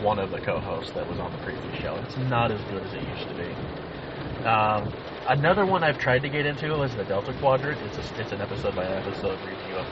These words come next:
Voyager. They've gone through some hosts. They've gone through some issues. The first host had a horrible, horrible cracking voice that it was loud like he was going through puberty. Um, can't really get into it, and there's only one reason why.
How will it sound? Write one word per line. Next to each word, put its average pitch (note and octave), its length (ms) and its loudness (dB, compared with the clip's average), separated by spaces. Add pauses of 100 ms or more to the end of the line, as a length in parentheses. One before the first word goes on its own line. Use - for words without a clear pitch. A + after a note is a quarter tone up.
(160)
Voyager. B2 460 -2 (760)
They've C3+ 160 4
gone D#3+ 160 4
through F#3 140 -2
some C#3 160 0
hosts. D3 380 4
They've A2 200 0
gone B2 180 4
through - 160 -4
some B2 160 -2
issues. A#2+ 500 2 (600)
The A2+ 140 0
first C3 220 8
host G#2+ 220 6
had G#2+ 160 4
a F#2 80 2 (140)
horrible, G#2+ 460 8
horrible F#2+ 540 8 (920)
cracking A2+ 400 6
voice G2+ 340 2
that F#2 120 0
it - 80 -2
was - 100 -4
loud G#2 180 6
like F#2 100 -4
he - 80 -6
was G2 80 -4
going F#2+ 120 -4
through - 200 -6
puberty. E2+ 320 -4 (800)
Um, E2 280 2 (560)
can't F3+ 280 0
really F#3 200 6
get D3+ 160 2
into C#3+ 220 2
it, A#2 60 4
and A#2+ 80 4
there's A#2+ 120 4
only D3+ 180 4
one D#3 140 4
reason C#3 260 0
why. B2 180 6